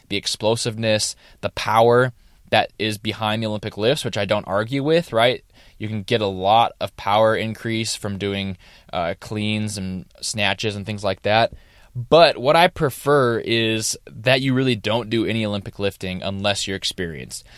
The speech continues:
None of the full lifts, especially not from the floor, 'cause people can't get into positions, their mechanics break down, they're hard to learn.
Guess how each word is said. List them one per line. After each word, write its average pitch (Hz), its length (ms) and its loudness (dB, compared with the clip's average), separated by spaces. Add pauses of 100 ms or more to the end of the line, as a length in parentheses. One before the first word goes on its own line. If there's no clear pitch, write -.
(140)
None 151 480 4 (260)
of 113 140 0
the 117 80 -4
full 113 320 -4
lifts, 104 260 0
especially 120 480 0
not 107 180 -2
from 107 140 -8
the 98 60 -4
floor, 107 420 0
'cause 98 280 -8
people 98 340 -8
can't 101 300 -4
get 107 140 -6
into 98 140 -6
positions, 131 720 -2 (320)
their 107 100 -4
mechanics 120 500 0
break 113 260 0
down, 107 240 0
they're 95 100 -4
hard 131 320 4
to 131 80 -6
learn. 101 460 -4